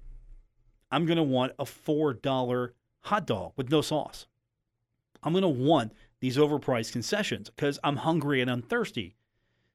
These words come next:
So you can't just have me rolling around the concourse. You can't just have me roaming the stadium like that because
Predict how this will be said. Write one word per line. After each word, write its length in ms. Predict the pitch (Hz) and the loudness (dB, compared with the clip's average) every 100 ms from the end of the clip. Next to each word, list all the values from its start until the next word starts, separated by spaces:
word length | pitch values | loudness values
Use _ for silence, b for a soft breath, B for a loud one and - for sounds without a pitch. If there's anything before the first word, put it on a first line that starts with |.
| _ | _
So 440 | - - 165 160 - _ _ _ _ _ _ _ _ _ - | -6 2 4 2 -4 _ _ _ _ _ _ _ _ _ -8
you 100 | 175 | -2
can't 220 | 247 190 | 0 2
just 140 | 170 175 | 0 2
have 200 | 175 160 | 2 4
me 140 | 151 | 2
rolling 540 | 120 110 127 165 170 | 0 0 2 4 2
around 300 | 147 156 156 | 2 2 2
the 80 | 127 | 0
concourse. 720 | - 170 233 233 123 127 - | -2 -2 0 -2 -2 -4 -4
You 100 | 208 | -4
can't 220 | 226 277 | 0 0
just 120 | 214 202 | -2 -2
have 180 | 190 | 0
me 140 | 180 160 | 4 2
roaming 520 | 123 139 196 208 214 | 4 4 6 4 2
the 100 | 202 | 0
stadium 540 | - 180 247 196 117 | 0 0 2 4 2
like 260 | 98 85 - | 2 -10 -14
that 140 | 85 - | -18 -16
because 440 | 113 117 147 139 | -14 -6 -4 -4